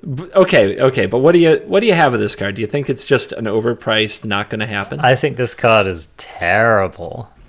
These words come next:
Speaker 1: Terrible?
Speaker 2: I think this card is terrible.
Speaker 1: Okay.
Speaker 2: I would rather
Speaker 1: I wouldn't
Speaker 2: play
Speaker 1: call it terrible.
Speaker 2: I would rather play almost any other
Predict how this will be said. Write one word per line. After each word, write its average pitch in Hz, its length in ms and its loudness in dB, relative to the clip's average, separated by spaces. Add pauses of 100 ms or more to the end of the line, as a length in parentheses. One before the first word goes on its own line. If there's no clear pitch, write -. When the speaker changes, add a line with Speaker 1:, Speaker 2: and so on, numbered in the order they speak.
(220)
Speaker 1:
Terrible? 175 960 4
Speaker 2:
I 104 160 2
think 147 160 -4
this 117 160 -4
card 107 300 2
is 85 160 -6
terrible. 92 840 -4 (840)
Speaker 1:
Okay. 156 400 -4
Speaker 2:
I 113 160 4
would 170 160 4
rather 127 380 4
Speaker 1:
I 113 40 0
wouldn't 202 120 4
Speaker 2:
play 113 200 6
Speaker 1:
call 160 140 4
it 113 140 -2
terrible. 104 580 -4
Speaker 2:
I 117 100 6
would 147 140 4
rather 127 300 4
play 107 260 2
almost 143 720 2
any 113 400 0
other 101 480 2